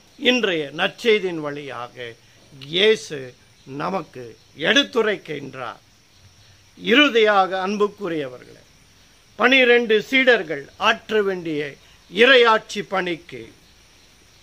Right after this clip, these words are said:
இயேசு அவர்களை அனுப்புகின்ற பொழுது,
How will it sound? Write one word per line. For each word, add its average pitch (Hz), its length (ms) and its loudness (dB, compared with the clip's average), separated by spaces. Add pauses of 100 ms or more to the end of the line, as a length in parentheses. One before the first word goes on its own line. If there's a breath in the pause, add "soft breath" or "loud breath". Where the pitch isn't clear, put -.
(140)
இயேசு 202 720 2
அவர்களை 160 680 -8 (360)
அனுப்புகின்ற 185 840 -2
பொழுது, 131 540 -14